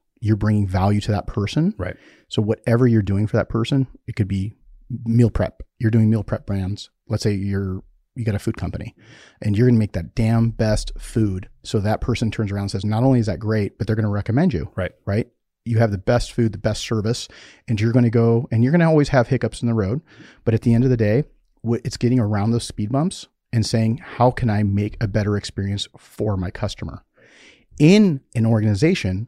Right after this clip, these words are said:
Speaker 1: it's about adding value to that organization and making sure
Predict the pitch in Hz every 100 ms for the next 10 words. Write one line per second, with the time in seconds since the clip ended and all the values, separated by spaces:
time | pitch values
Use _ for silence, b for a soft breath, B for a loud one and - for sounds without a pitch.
0 | - 110 107 107 - - 110 113 104 95
1 | 101 107 131 107 95 - - 107 107 117
2 | 104 101 98 135 143 92 101 - - 113
3 | 117 131 151 - 151 143